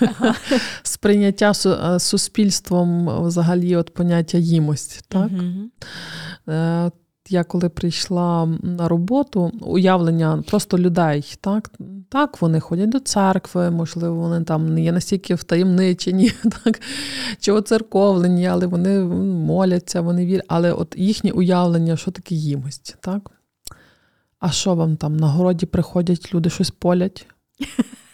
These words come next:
Speaker 1: А у
Speaker 2: А
Speaker 1: вас
Speaker 2: я
Speaker 1: є
Speaker 2: нема,
Speaker 1: город?
Speaker 2: а у мене нема
Speaker 1: <laughs>
Speaker 2: города. <laughs> А там наступне через якийсь час.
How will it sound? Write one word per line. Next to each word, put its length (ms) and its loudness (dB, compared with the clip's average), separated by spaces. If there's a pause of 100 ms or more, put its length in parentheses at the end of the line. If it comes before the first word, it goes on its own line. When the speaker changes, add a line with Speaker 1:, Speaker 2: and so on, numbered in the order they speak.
(280)
Speaker 1:
А 80 -6
у 60 -4
Speaker 2:
А 40 -2
Speaker 1:
вас 80 2
Speaker 2:
я 100 2
Speaker 1:
є 100 4
Speaker 2:
нема, 140 4
Speaker 1:
город? 300 2
Speaker 2:
а 100 4
у 40 4
мене 260 4
нема 320 4
Speaker 1:
<laughs> 20 2
Speaker 2:
города. 420 4
<laughs> 1400 -6
А 80 -4
там 180 0
наступне 500 0
через 280 0
якийсь 240 -8
час. 320 -4